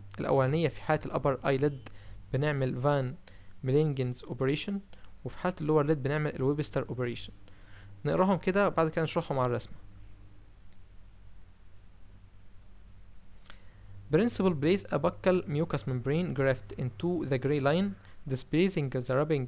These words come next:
lashes away from cornea. Indicated in cases of pure trichiasis of the upper lid. طبعًا هي تفاصيل العملية برنسبل، يعني مش مطلوب مننا نعرف تفاصيل، لكن احنا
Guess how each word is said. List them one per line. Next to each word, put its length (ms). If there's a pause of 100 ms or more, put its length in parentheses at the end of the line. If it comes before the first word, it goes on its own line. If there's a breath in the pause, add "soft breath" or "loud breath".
(100)
lashes 460 (360 loud breath)
away 240
from 320 (120)
cornea. 320 (1300 loud breath)
Indicated 440 (160)
in 80 (280)
cases 280 (140)
of 60 (140)
pure 300
trichiasis 500 (120)
of 120
the 80 (100)
upper 240
lid. 120 (480 loud breath)
طبعًا 280
هي 80
تفاصيل 380
العملية 260
برنسبل، 440
يعني 360 (120)
مش 260
مطلوب 180
مننا 140
نعرف 180
تفاصيل، 440
لكن 200
احنا 280